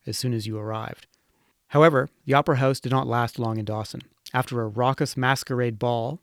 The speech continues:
the night before American Thanksgiving, it burned to the ground. After that, Pete's Place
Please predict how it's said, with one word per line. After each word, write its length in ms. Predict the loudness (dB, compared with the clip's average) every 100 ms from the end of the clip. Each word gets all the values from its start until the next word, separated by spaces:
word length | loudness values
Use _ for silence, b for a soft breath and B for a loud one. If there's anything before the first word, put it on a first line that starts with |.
| -12
the 80 | -6
night 140 | -4
before 260 | -4 -4 -2
American 360 | -2 -2 -4 -4
Thanksgiving, 540 | -6 -6 -8 -6 -10 -14
it 120 | -16 -6
burned 240 | -4 -4
to 60 | -8
the 100 | -10
ground. 420 | -8 -10 -12 -16 b b b b b
After 240 | -4 -2 2
that, 300 | 2 2 -4 b b _
Pete's 220 | -4 -4
Place 420 | -4 -6 -6 -10